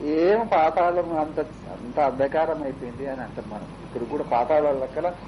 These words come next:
ఏం కనపడకుండా అయిపోయింది, "అబ్బా, పాతాళంలో పోయినట్లు" అని అంటాం. అంటే అది చీకటి లోకము అని అర్థం. ఆ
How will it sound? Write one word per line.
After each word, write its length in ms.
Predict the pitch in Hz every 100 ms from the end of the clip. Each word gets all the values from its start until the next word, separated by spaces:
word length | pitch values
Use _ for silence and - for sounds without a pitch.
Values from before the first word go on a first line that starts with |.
| - 117
ఏం 400 | 131 151 202 220
కనపడకుండా 580 | 202 180 190 190 202
అయిపోయింది, 440 | 208 202 196 185 165
"అబ్బా, 120 | 165
పాతాళంలో 640 | 160 139 147 151 156 175
పోయినట్లు" 720 | 180 170 147 190 220 220 175
అని 120 | 156
అంటాం. 240 | 135 - - - - - - - 208
అంటే 120 | 226
అది 340 | 262 262 262 247
చీకటి 260 | 233 226
లోకము 340 | 208 190 165 170
అని 120 | 190
అర్థం. 280 | 147 - - - - - - - -
ఆ 60 | -